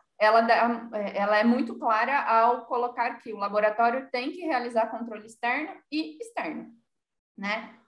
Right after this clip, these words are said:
O controle interno, é, eu diria que é um dos mais importantes,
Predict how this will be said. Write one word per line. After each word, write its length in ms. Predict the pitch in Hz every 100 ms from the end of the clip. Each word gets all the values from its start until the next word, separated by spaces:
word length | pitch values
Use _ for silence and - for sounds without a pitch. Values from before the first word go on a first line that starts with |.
| _ -
O 160 | 277
controle 580 | 302 285 277 285 381 349
interno, 840 | 302 - 208 233 320 262 165 - _ _
é, 720 | 202 202 202 196 196 190 190 196
eu 220 | 233 285
diria 380 | 262 254 254 302
que 360 | - 277 285
é 300 | 269 240 269
um 260 | 262 262 285
dos 160 | 277 277
mais 260 | 240 240
importantes, 840 | 254 277 294 - 185 156 - -